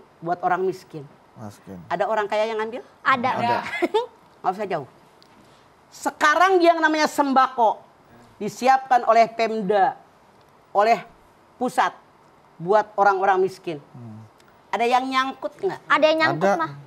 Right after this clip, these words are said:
Speaker 1: Bahkan ada orang kaya dikasih, harusnya dia sadar, "Saya mah orang kaya, kasih ke orang miskin." Yang Ipah bilang bukan terjadi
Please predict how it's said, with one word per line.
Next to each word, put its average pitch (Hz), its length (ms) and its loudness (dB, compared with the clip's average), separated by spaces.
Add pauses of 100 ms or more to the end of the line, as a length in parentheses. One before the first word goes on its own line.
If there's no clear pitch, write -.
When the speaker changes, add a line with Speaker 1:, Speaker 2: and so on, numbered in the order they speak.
(2750)
Speaker 1:
Bahkan 208 480 4
ada 247 400 4
orang 226 320 2
kaya 214 320 2
dikasih, 202 560 -2 (720)
harusnya 294 720 0
dia 330 320 2
sadar, 269 560 2
"Saya 220 160 2
mah 240 160 0
orang 226 240 2
kaya, 226 320 2 (240)
kasih - 240 -4
ke 190 80 -8
orang 214 240 -2
miskin." 180 320 -12 (1800)
Yang 214 400 -2
Ipah 214 320 -2
bilang 208 560 0 (240)
bukan 226 480 0
terjadi 214 480 -2